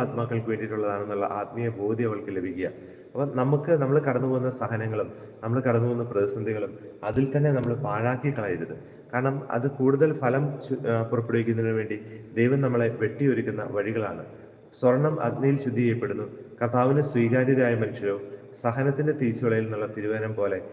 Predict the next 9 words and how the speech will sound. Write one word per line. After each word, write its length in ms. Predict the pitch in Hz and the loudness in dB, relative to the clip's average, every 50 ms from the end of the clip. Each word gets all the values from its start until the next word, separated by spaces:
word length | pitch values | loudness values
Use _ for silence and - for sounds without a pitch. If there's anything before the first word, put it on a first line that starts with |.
| - - - - - | -16 -18 -18 -12 -6
നമ്മൾ 140 | 113 117 120 117 | -4 -2 0 0
കടന്നു 220 | 113 110 110 120 117 113 | 0 0 0 0 2 2
പോകുന്ന 220 | 117 113 110 110 110 - - | 2 2 0 -2 -4 -4 -6
സഹന 220 | 110 110 113 113 117 113 | -4 -2 0 0 0 0
വഴികളിലെല്ലാം 680 | 110 104 104 98 104 101 104 101 92 95 98 95 90 - - - - - - - 107 | 0 -2 -2 -2 -2 -2 0 0 0 0 -2 -2 -4 -6 -10 -14 -16 -18 -12 -10 -10
മറ്റുള്ളവരുടെ 460 | 110 - 117 117 117 117 117 120 113 113 | -6 -2 0 2 4 4 4 4 2 2
വാക്കുകളെ 480 | 104 110 110 - - - 127 123 123 120 120 - - - - - - - - - 104 | 0 0 -2 -4 -4 -2 0 0 0 -2 -4 -6 -12 -14 -14 -16 -16 -18 -14 -6 -4
വിലയിരുത്താനോ 640 | 110 107 117 123 117 113 110 113 110 101 98 98 90 - - - - - - | 0 2 4 4 4 2 0 -2 -2 -2 -2 -4 -6 -8 -10 -14 -16 -10 -8
മറ്റുള്ളവരുടെ, 540 | 104 110 113 - 120 120 120 120 117 120 120 | -8 -6 -2 2 4 4 6 6 4 4 4